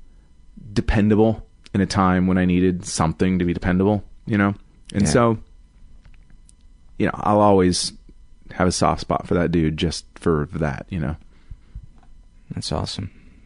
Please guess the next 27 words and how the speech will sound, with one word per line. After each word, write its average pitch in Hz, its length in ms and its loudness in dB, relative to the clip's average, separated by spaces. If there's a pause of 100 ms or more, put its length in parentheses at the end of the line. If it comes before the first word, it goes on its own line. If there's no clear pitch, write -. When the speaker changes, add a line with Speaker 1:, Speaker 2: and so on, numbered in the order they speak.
(4000)
Speaker 2:
Does - 160 -10
that 98 120 0
make 104 160 0
you 98 60 0
feel 98 200 2
emotional 101 560 0 (100)
when 90 220 -4
you 98 140 -6 (200)
talk 92 240 -2
about 104 240 -2
that? 107 200 -4 (1200)
Speaker 1:
Some. 107 440 2 (320)
Speaker 2:
Yeah. 107 100 0
Speaker 1:
You 135 60 4
know, 113 200 4
I 117 100 4
mean, 127 140 4
I, 123 100 4
it, 123 260 2
it 127 160 2
does. 113 540 4 (1500)
Yeah, 107 360 2
I 120 80 0
mean, 110 460 2
you 123 120 2
know, 101 140 4
I, 92 500 0